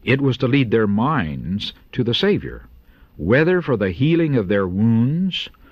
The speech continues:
or the pardon of their sins. They could do nothing for themselves but show their faith in the gift of God.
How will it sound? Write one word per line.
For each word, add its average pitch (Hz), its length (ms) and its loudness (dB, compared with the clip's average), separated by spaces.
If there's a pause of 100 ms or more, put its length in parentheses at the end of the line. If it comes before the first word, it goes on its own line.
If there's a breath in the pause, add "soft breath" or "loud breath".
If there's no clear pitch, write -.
(160 soft breath)
or 117 280 4
the 139 100 0
pardon 143 480 0
of 120 80 -2
their 139 160 0
sins. 110 600 -4 (360 soft breath)
They 110 260 2
could 113 340 -4
do 123 160 2
nothing 113 500 0
for 95 160 -2
themselves 90 640 0
but 98 240 -2
show 165 340 2
their 143 220 0
faith 110 500 -4 (440 soft breath)
in 113 280 2
the 127 140 0
gift 107 540 -2 (480 soft breath)
of 87 240 -6
God. 62 420 -4